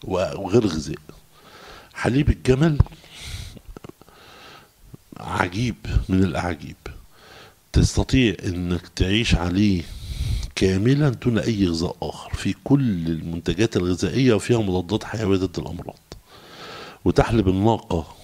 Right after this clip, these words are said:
لمدة سنة كاملة، كاملة ب-،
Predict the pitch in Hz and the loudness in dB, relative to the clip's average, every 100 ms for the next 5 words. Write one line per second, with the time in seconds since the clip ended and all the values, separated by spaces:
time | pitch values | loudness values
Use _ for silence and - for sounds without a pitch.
0 | - 98 95 110 117 - - 110 101 - | -14 0 2 4 2 -2 2 2 2 0
1 | 92 85 73 - - - - - - 120 | -2 -4 -6 -10 -8 -6 -4 -6 0 4
2 | 127 123 117 | 6 6 4